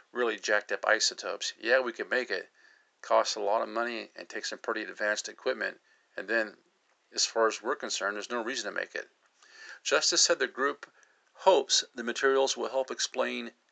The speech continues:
how unknown aircraft what it calls unidentified aerial phenomena. Wait a minute, I thought that the Defense Department made that word up. Such as those in the video from Navy Super Hornet jet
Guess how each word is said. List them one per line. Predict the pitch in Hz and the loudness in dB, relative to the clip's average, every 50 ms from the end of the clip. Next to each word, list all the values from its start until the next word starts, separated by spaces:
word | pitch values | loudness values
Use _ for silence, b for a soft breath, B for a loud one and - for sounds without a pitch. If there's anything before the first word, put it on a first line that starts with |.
| _ _ | _ _
how | - 113 117 - - | 0 2 2 2 2
unknown | 123 135 147 143 131 127 123 - | -2 -4 -2 -2 -4 -4 -4 0
aircraft | 113 135 156 - - 120 104 92 92 95 92 - - - - - _ _ _ _ _ _ _ _ _ _ _ _ | 2 2 2 2 2 0 0 2 2 0 -4 -8 -12 -18 -18 -18 _ _ _ _ _ _ _ _ _ _ _ _
what | _ - 117 120 123 120 - - | _ -8 2 2 4 4 4 2
it | 160 165 - | -2 -2 -2
calls | - - 120 107 98 98 104 104 - - - _ _ _ _ _ _ _ _ - | -4 0 0 2 4 4 2 2 0 -2 -4 _ _ _ _ _ _ _ _ 0
unidentified | 143 139 139 135 123 123 120 120 120 117 - 117 113 113 110 - - | 2 4 4 4 4 4 2 2 2 0 2 4 4 4 4 4 2
aerial | - 107 110 110 110 | 2 2 4 4 2
phenomena. | 107 - - 107 104 107 107 107 104 101 90 90 92 b b b b b b _ | 2 0 -4 -4 -2 0 0 0 -2 -2 -4 -6 -6 b b b b b b _
Wait | - 247 277 262 | 2 4 4 4
a | 226 | 2
minute, | 185 151 123 110 107 107 - - | 2 2 2 2 2 0 0 0
I | - 208 220 | -2 -2 -2
thought | - - 208 202 196 190 190 - | 0 2 4 6 6 4 4 4
that | 180 175 175 - - | 2 2 2 0 -6
the | - 160 160 156 151 139 | -6 -4 -2 -2 -4 -4
Defense | 151 143 - - 196 196 - | -6 -8 -4 -4 -4 -4 -4
Department | - 170 - - 147 135 120 113 107 | -6 -6 -2 0 0 0 0 -2 -2
made | 113 113 113 107 | -2 -4 -2 2
that | 110 107 101 104 | 2 2 2 2
word | 107 107 104 101 98 | 0 -2 0 2 4
up. | 98 95 90 - - - _ _ B B B B B B B B B B B _ | 4 4 2 0 -4 -14 _ _ B B B B B B B B B B B _
Such | - - - 160 175 170 - 160 | -2 4 6 6 6 6 4 0
as | 143 117 | 0 2
those | 123 135 131 135 139 139 120 120 | 6 6 8 8 6 4 4 0
in | 107 123 | -2 -2
the | 120 120 | -2 -2
video | 113 139 170 165 139 123 120 117 | 0 -2 -2 0 2 2 0 0
from | - - 120 113 113 120 | 0 -4 -8 -8 -8 -6
Navy | 123 123 131 127 131 117 | -6 -6 -4 -4 -4 -2
Super | - - 156 147 - 135 131 120 - - | -2 -2 -2 -2 -4 -4 -4 -4 -4 -8
Hornet | - 120 120 120 113 - | -6 -4 -4 -4 -4 -6
jet | - - 120 113 110 107 - | -6 0 4 4 4 4 2